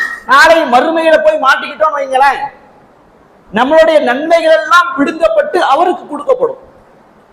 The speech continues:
அல்லாஹ்வுடைய தூதர் இதை நமக்கு ரொம்ப அழகா என்ன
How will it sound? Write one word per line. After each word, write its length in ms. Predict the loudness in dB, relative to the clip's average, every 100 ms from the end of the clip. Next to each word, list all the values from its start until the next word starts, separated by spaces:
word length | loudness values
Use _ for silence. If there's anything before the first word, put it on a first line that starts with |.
| _ _ -8
அல்லாஹ்வுடைய 680 | 0 4 6 4 4 2 2
தூதர் 400 | 0 2 2 0
இதை 220 | 0 0
நமக்கு 320 | 0 -2 0
ரொம்ப 260 | 0 2 2
அழகா 320 | 2 2 0
என்ன 140 | -2